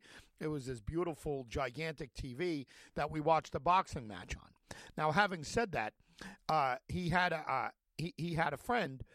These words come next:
who just got a forty-inch T V, and he said it was clear, it was as a day, but, uh, once it starts getting to forty, uh, forty inches, um, it starts getting a little, uh, fuzzy. Now, having said that, he made the point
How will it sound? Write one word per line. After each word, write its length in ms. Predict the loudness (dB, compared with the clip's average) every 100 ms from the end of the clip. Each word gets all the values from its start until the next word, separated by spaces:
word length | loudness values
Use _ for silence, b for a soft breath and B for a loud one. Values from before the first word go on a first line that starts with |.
| B B
who 100 | -4
just 200 | -2 -2 2
got 220 | 2 2
a 120 | -2
forty-inch 680 | -4 -2 -2 -2 -6 -8 -8
T 180 | -8 -6
V, 300 | -4 -6 -8 B B B -8
and 180 | -6 -6
he 80 | -8
said 180 | -8
it 80 | -8
was 140 | -10 -12
clear, 600 | -10 -6 -4 -2 -2 -4
it 40 | -8
was 140 | -10 -8
as 180 | -8 -6
a 60 |
day, 380 | -6 -2 0 -2 B B B -8
but, 220 | -4 -4 -4
uh, 120 | -6 -4
once 240 | -4 -6
it 80 | -10
starts 340 | -4 -4 -4 -6
getting 300 | -8 -6 -12
to 100 | -14
forty, 480 | -8 -4 -4 -6 -16 B B _
uh, 160 | -2 -2 -2
forty 320 | -4 -2 -2
inches, 460 | -6 -4 -6 -8 -18 B B B -4
um, 240 | -2 -2 -8 -20 -8
it 140 | -8
starts 300 | -2 0 0
getting 240 | -2 -4 -2
a 60 |
little, 260 | -4 -4 -6 -6
uh, 200 | -4 -4 -6 -4
fuzzy. 360 | 0 0 -2 -18 _ B B
Now, 240 | 0 0 0 -8 _ _ 0
having 340 | 2 2 -4
said 260 | -2 -2 0
that, 220 | -4 -4 b b -8
he 160 | -4
made 280 | 0 0 0
the 80 | -4
point 340 | -4 -6 -8